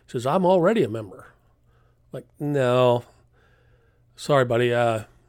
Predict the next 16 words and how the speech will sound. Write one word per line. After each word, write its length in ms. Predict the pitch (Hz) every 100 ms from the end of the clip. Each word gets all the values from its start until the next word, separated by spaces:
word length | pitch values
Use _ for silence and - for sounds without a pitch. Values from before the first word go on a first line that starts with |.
| _ _
not 200 | 135 139
gonna 180 | 156 135
happen. 420 | - 123 123 123
I 80 | 127
don't, 200 | 131 - _ _ _ _ _ _ _ _ _ -
I 80 | 143
don't 120 | 160
wanna 120 | 147
join 300 | 139 151 151
the 60 | 123
Mile 260 | 117 113
High 220 | 101 101 101
Club." 340 | - 92 87 - _ _ - - - _ _ _ _ _ _ _ _ _ - - - -
And 400 | 139 139 131 113
he 100 | 160
said, 420 | - 226 156 202